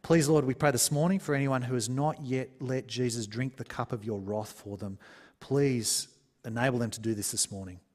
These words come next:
Please enable all of us to turn to Jesus daily as the only perfectly faithful one and cultivate our relationship with him.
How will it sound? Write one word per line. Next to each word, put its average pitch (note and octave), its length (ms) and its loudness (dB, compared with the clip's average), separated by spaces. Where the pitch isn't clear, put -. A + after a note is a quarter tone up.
Please D3+ 240 4
enable C#3+ 320 6
all D3+ 200 8
of D3+ 80 4
us D#3 260 2
to - 140 -6
turn C#3 680 0
to - 100 -6
Jesus B2 600 0
daily C3+ 500 0
as A2 100 -4
the B2+ 160 2
only C#3 340 4
perfectly C3 540 -4
faithful A2 460 -6
one G#2+ 160 -6
and G#2+ 120 -8
cultivate A2+ 520 -4
our G#2 60 -2
relationship G2+ 640 -6
with G2 140 -16
him. G2 240 -12